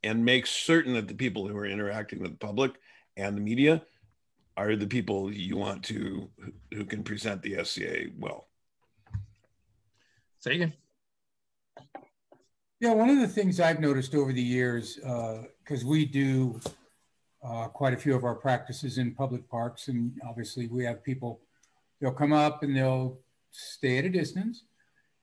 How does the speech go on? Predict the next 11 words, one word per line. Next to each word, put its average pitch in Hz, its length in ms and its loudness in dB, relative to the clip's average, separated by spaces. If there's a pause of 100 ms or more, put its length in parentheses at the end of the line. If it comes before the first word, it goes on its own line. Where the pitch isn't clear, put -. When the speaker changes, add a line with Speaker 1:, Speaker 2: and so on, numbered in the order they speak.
(140)
Speaker 3:
is 180 340 2
to, 185 240 2
you 185 180 2
know, 190 180 4
allow 208 400 6
them 160 400 2
to 156 240 0
watch 139 400 2
for 180 200 -2
a 180 60 4
while, 175 520 -4